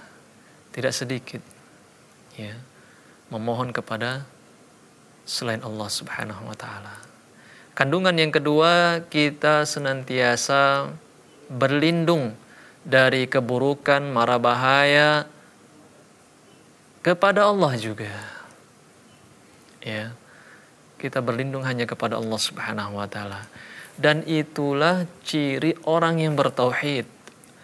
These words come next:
Orang yang bertauhid itu demikian, senantiasa dia memohon kepada Allah kebaikan dan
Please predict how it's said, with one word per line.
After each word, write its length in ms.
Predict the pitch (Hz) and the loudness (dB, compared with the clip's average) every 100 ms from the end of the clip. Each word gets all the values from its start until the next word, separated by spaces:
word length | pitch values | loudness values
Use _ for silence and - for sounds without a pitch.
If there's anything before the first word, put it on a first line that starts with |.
| - - - - | -20 -20 -12 0
Orang 240 | 143 160 165 | 4 4 4
yang 80 | |
bertauhid 480 | 165 160 165 160 160 | 4 6 6 6 2
itu 240 | 160 180 165 | -2 0 0
demikian, 560 | 156 143 139 120 107 | 0 0 0 2 0
senantiasa 880 | 107 147 156 151 147 151 147 143 143 | -2 0 2 2 2 2 4 2 0
dia 160 | 139 139 | 0 0
memohon 520 | 135 131 135 139 139 | 0 2 2 2 -2
kepada 320 | 135 131 123 | 0 0 2
Allah 680 | 123 123 127 120 107 - - - - - - - - - | 0 0 2 0 -2 -12 -18 -20 -20 -20 -20 -20 -10 -4
kebaikan 800 | 113 127 156 170 202 214 196 143 | 2 4 4 2 -2 -2 -2 2
dan 320 | 139 131 | 2 0